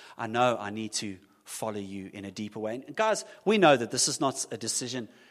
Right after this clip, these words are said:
you make a hundred percent when you first give your lives to Jesus. This is a daily walk.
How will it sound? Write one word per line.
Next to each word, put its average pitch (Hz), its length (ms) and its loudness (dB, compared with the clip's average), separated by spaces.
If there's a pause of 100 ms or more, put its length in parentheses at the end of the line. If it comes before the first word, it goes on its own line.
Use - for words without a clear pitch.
you 131 120 -4
make 123 260 0
a 117 40 -6
hundred 131 240 -4
percent 117 380 -2
when 107 100 -8
you 98 60 -6
first 101 320 -8
give 98 120 -10
your 92 80 -6
lives 90 220 -4
to 101 80 -12
Jesus. 92 420 -14 (260)
This 156 140 0
is 185 120 -4
a 151 60 0
daily 110 340 0
walk. 92 380 -10